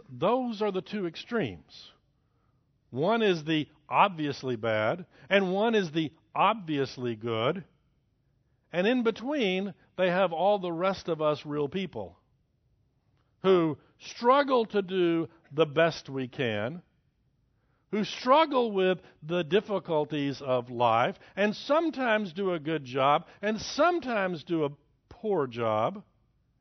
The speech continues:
Sometimes our children themselves, who, by the way, if you hadn't noticed, are sinners.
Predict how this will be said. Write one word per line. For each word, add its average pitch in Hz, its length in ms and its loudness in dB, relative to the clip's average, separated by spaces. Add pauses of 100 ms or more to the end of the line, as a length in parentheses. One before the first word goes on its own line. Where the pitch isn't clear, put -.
(760)
Sometimes 262 1200 0
our 196 500 4 (180)
children 202 800 -2 (260)
themselves, 247 1500 2 (180)
who, 175 200 -2
by 139 240 2
the 127 120 -4
way, 123 340 0
if 139 140 -8
you 120 120 -6
hadn't 117 320 -6
noticed, 104 420 -8
are 117 100 -12
sinners. 131 560 -8